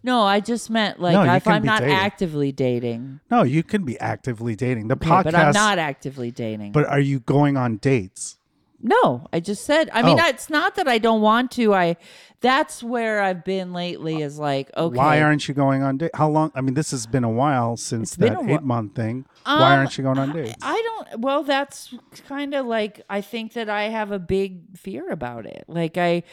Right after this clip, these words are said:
Speaker 1: also, I look at men and even went like,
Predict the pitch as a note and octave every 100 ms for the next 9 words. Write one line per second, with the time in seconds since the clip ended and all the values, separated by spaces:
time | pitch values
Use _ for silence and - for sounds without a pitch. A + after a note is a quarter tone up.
0 | - - - C4+ D#4+ F4+ F4+ B3+ B3 B3+
1 | D4 A3 G#3 G3+ G#3 G#3 F#3+ - B3+ D4
2 | F#4 F#4 C4+ A#3 G#3 - D#3+ D#3 D3 -